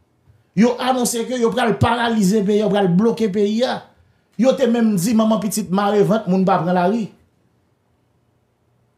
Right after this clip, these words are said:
Ou même cap suivre ou dit quête non pays gen l'État gen responsable effectivement. C'est dans Sénégal là c'est. Mais leur considérer que jodi a l'État pas même existé, voire vous t'a parlé de faible.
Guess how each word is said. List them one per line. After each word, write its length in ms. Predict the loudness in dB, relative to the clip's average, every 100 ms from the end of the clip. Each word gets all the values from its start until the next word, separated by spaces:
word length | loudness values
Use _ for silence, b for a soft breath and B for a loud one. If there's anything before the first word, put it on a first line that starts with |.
| _
Ou 60 | -6
même 200 | -4 -2
cap 160 | -4 -6
suivre 260 | -4 -2
ou 60 | -2
dit 100 | -4
quête 260 | -4 -6 0
non 240 | 2 2
pays 320 | 0 -2 -2
gen 180 | -2 -2
l'État 360 | -4 -4 -6 -4
gen 160 | -6
responsable 600 | -8 -10 -10 -8 -6 -8
effectivement. 560 | -12 -14 -12 -8 -8 -10 b b b b b _
C'est 140 | -2
dans 100 | 0
Sénégal 380 | 0 -2 -4 -8
là 80 | -10
c'est. 280 | -10 -10 -12 _ _ _
Mais 80 | -4
leur 280 | 0 -2 -2
considérer 500 | -6 -6 -4 -4 -4
que 100 | -4
jodi 480 | -6 -8 -10 -8 -8
a 220 | -8 -12 _ _ _ _ _ _ _ _ _ _ _ _ _ _ -6
l'État 340 | -6 -4 -4
pas 160 | -4 -2
même 400 | 0 -2 -4 -8 _ _ _ -8
existé, 680 | -6 -4 -6 -8 -8 -8 -8
voire 320 | -4 -4 -4
vous 80 | -6
t'a 160 | -6
parlé 300 | -4 -4 -6
de 120 | -8
faible. 460 | -10 -8 -8 -8